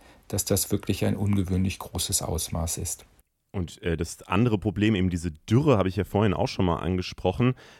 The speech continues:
Speaker 2: Ähm, gerade trocknen eben relativ viele Gewässer in Deutschland aus, weil es zu heiß und zu trocken ist.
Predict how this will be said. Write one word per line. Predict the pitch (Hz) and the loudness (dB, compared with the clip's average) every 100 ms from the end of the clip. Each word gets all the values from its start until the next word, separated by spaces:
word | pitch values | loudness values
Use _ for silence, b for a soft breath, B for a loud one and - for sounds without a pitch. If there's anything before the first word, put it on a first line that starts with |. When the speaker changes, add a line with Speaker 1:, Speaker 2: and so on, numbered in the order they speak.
| - | -2
Speaker 2:
Ähm, | 90 85 82 | 0 2 0
gerade | 85 82 87 | -2 -2 -4
trocknen | - 117 95 | -4 0 0
eben | 78 87 85 | 2 0 0
relativ | 85 90 82 | -2 -6 -10
viele | - 95 113 | -4 -2 -2
Gewässer | 92 78 - 90 | -4 -6 -4 -4
in | 85 | -2
Deutschland | 80 82 95 78 | 0 0 -2 -4
aus, | 73 113 - | -4 -4 -4
weil | 78 | -4
es | - - | -6 -12
zu | 82 78 | -12 -6
heiß | 73 - | -6 -4
und | - 80 | -6 -8
zu | - | -10
trocken | - - - 104 | -14 -14 -6 -4
ist. | - - | -4 -6